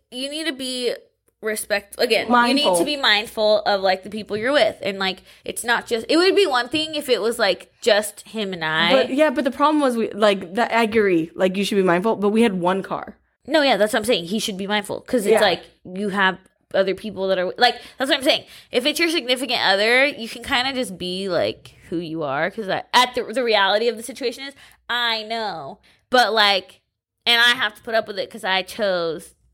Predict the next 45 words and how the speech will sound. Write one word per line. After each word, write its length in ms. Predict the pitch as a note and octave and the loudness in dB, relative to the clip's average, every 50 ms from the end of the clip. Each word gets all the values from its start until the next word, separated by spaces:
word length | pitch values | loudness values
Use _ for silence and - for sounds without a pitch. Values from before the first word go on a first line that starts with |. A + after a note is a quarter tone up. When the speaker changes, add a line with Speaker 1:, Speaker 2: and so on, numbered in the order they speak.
| _ _ | _ _
Speaker 2:
<laughs> 360 | - A#3+ A#3 B3 B3+ D4 - - | -10 -4 0 2 2 2 4 4
Even 340 | F#4+ E4 D4 F4+ G#4 F#4+ | 4 4 4 2 0 0
before 400 | G#4 A#4 A4 A4+ - A#3+ G#3+ G3+ | 0 -2 -2 -2 0 2 2 4
we 140 | G#3 A3 A3 | 4 4 4
left 280 | G3+ F3+ E3 E3+ E3 - | 4 4 2 0 0 -2
for 120 | - G3+ | -6 -6
this 200 | G3 G3 G3 F#3 | -4 -4 -4 -4
trip, 380 | - - B3 B3 C4 B3 - - - - - - - - | 0 2 4 4 4 2 0 -6 -16 -16 -16 -14 -6 0
Robin 400 | A3+ A#3+ C4 B3+ B3+ B3+ A#3+ A#3 | 2 4 4 4 2 0 -2 -2
goes, 260 | A3+ A3 G#3+ G#3 G#3+ - | -2 -2 -4 -4 -8 -14
"Text 360 | - - - A#3 B3+ B3 - | -14 -8 -8 -6 -6 -6 -6
him, 140 | - E4 D#4 | -6 -4 -4
like, 240 | D4+ A#3+ A3+ - - | -4 -4 -6 -6 -4
thirty 300 | - A3 G#3+ G#3+ A#3 A#3+ | -4 -2 -2 -2 -2 -4
minutes 340 | A#3 A3 G#3 G#3+ G#3 G#3 - | -4 -2 -2 -2 -4 -6 -8
before. 560 | - G#3 G3 - - F#3+ E3+ E3+ F3 F3 E3+ | -10 -10 -8 -4 -2 -2 -2 -2 -2 -4 -6
Say 300 | - - - B3+ A#3+ A3+ | -6 -4 0 2 2 2
you're 280 | B3 B3+ E4 C4 - C4+ | 2 2 0 2 0 0
there 540 | A#3+ A3+ G#3 G#3 G3+ G3 F#3 F#3 E4 A#3+ - - - _ - - | 2 4 4 6 4 4 4 2 2 2 0 -6 -20 _ -18 -16
<laughs> 280 | - - - - - - | -16 -16 -18 -14 -8 -4
because 260 | A#3+ A3 A#3+ A3+ G#3+ | -2 0 0 0 0
he 120 | A3+ A#3+ | 0 -2
won't 260 | A3+ A3+ A3+ B3 B3 | 2 2 2 2 2
be 120 | - C#4 C4+ | 2 2 4
downstairs." 420 | A#3 A3 G3+ G3 G3 G#3 G3 F#3+ | 4 4 4 4 2 0 0 0
I'm 100 | F#3+ F3+ | 0 -2
like, 160 | F#3 F#3 F3 | -2 -4 -6
"Are 60 | F3 F3 | -6 -6
you 160 | F#3+ G#3+ C4 | -8 -8 -10
fucking 460 | - - G4 F4+ F4 - - D#4 - | -10 -8 -8 -8 -6 -8 -10 -10 -10
kidding 360 | - - - D#3 C#3 F3+ A3+ A3+ | -10 -8 -6 -6 -4 -4 -6 -4
me?" 220 | A#3+ G4+ G4+ G4+ | -4 -2 -2 0
Like, 200 | F4+ - G#3+ G3+ | 0 0 0 0
Speaker 1:
No, 80 | A#3+ A#3+ | 0 0
Speaker 2:
this 80 | A3+ | 0
Speaker 1:
it's 80 | G3 - | 0 2
Speaker 2:
child. 240 | A#3+ A3+ G3+ F#3+ G3 | 2 4 4 2 0
Speaker 1:
real. 180 | G#3 G#3 - - - - - | -2 -4 -4 -6 -10 -8 -4
Speaker 2:
And 220 | - B3 B3 B3 | -2 -2 0 0
then 120 | B3 B3+ C4 | 0 0 0
it 80 | C4 | 0
was 160 | B3 B3+ A#3+ | -2 -2 -4
still 420 | - - - - C4 C4 C4+ C4+ B3+ | -6 -8 -2 2 4 4 4 4 2
thirty 500 | C4 - - B3+ B3+ B3+ B3 B3+ B3 B3 | 2 0 2 4 4 4 4 4 2 0
minutes 480 | A#3+ A#3+ B3 B3 B3+ B3 B3 B3 - | 0 2 2 2 2 2 0 0 -2